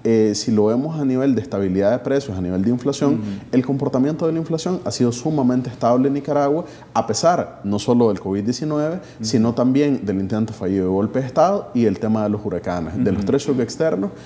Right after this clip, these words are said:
Speaker 1: que hemos tenido en los últimos tres años.
Speaker 2: Eh, no importamos, eh, casi, o sea, casi todo lo que comemos lo producimos, ¿verdad?
Speaker 1: Exactamente.
Speaker 2: Pero bueno, eh,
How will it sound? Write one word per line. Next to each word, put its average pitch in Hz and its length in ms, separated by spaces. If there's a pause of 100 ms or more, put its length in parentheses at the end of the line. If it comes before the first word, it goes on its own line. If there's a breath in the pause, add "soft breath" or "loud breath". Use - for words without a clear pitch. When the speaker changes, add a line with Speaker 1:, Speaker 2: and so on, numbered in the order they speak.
(220 loud breath)
Speaker 1:
que 123 60
hemos 123 180
tenido 135 220
en 135 80
los 117 100
últimos 113 340
tres 107 220
años. 85 300 (800 loud breath)
Speaker 2:
Eh, 143 600
no 147 100
importamos, 160 1120
eh, - 280 (460)
casi, 170 320 (180)
o - 160
sea, 151 200 (520)
casi - 260
todo 165 240
lo 139 80
que 123 120
comemos 143 520 (120)
lo 117 120
producimos, 104 520
¿verdad? 98 180
Speaker 1:
Exactamente. 117 640
Speaker 2:
Pero 151 180
bueno, 139 440
eh, 135 380